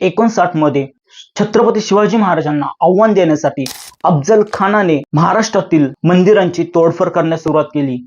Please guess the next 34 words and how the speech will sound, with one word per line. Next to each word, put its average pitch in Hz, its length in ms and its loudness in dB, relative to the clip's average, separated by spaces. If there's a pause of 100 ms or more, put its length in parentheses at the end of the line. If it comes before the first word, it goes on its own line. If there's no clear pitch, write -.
(120)
व 175 120 2 (120)
तसेच 196 360 2
मूर्त्या 180 220 2
सुद्धा 175 260 0
भग्न 160 320 0
करण्यात 165 360 -2
येत 156 140 0
होत्या. 143 280 -2 (220)
यावेळी 180 400 0 (540)
पंढरपूरमधील 190 840 2
विठ्ठल 175 300 -2
मूर्ती 143 480 -4
ही 175 320 -2 (240)
सोलापूरमधील 202 720 2
माढा 170 340 2 (100)
येथे 185 220 0
लपवण्यात 170 380 2
आली 156 140 2
होती 131 400 -2 (200)
व 160 100 2
अफजल 147 440 0
खानाच्या 180 320 2
वधानंतर 170 580 2 (100)
हीच 240 180 -2
मूर्ती 160 320 0
पुन्हा 208 360 2
पंढरपूरला 175 540 2
आणण्यात 151 300 0
आली. 123 200 -2 (160)
पुढे 190 260 4 (160)
छत्रपती 214 420 0
शिवाजी 208 340 2
महाराजांच्या 143 580 0
निधनानंतर 151 720 0